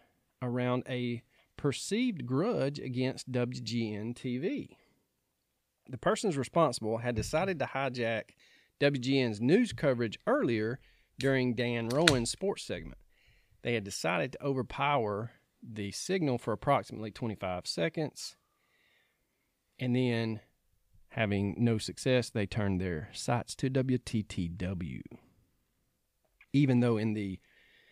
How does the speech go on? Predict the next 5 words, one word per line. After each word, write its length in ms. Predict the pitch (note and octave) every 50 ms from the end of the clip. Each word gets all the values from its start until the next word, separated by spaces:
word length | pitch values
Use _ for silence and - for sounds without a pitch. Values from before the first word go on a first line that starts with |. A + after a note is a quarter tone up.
| _ _ _ -
W 240 | C3 C3+ B2 A2+
T 200 | A2+ - - C#3+
T 160 | B2+ - C3 A#2
W 680 | G2+ G2+ B2 D#3+ G#3 G#3 F#3 C#3+ A#2+ A2 G#2+ G#2 G2 - _ _ _ _ _ _ _ _ _ _ _ _ _ - - - _ _ _ _ _ -
hack, 440 | - - C3 G#2 G2 G2 G#2 -